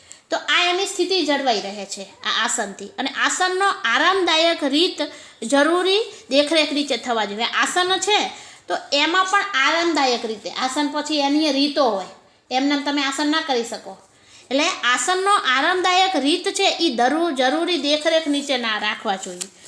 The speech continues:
બરોબર? આસન છે તો એમાં પાછું અમુક જે સ્ટેપ બાય હોય તો ઈ પ્રમાણે જ કરવા જોઈએ. હવે એના પછી છે પ્રાણાયામ.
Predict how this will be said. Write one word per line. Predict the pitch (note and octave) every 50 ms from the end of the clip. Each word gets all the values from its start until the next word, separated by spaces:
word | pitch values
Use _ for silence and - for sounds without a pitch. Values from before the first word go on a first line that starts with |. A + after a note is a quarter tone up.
| - - - -
બરોબર? | G#3 A#3+ C#4 D4+ G#4 - - - - - - - - - -
આસન | G#3+ A3 A#3 - D4+ D#4 D4+
છે | E4+ E4+
તો | D#4 D4
એમાં | C4+ C#4 C#4+ D4+ D4+ D4
પાછું | D#4 D4+ D4 D4+ D#4+ D4+
અમુક | C#4 C#4+ D4+ D4+ D4 D4+ E4+ F4 G4 G4 - - - - - _ -
જે | C4 C4+ C#4+
સ્ટેપ | C#4 - D4 C#4 C#4
બાય | C4+ C#4 D4 D#4 E4
હોય | F4 F#4
તો | D#4+ - D4
ઈ | C#4+ C#4+
પ્રમાણે | C#4+ D4 D4 D4 D4+ E4 E4 E4+ E4
જ | E4 -
કરવા | C4 A#3 A3+ G#3 F#3 F#3
જોઈએ. | - F#3+ F#3 F3+ G3+ G3+ G3 - _ _ _ _ _ _ _ _ _ _ _ _ - - - - - - - -
હવે | A#3+ D4 D#4+
એના | E4+ F#4 G4
પછી | F#4+ F#4+ F#4 F#4 F#4+ D#4+
છે | - F4+
પ્રાણાયામ. | - - D4+ C#4+ C4 C#4 D4 D#4 D4+ C#4 A#3 G3+ F3+ F#3 G3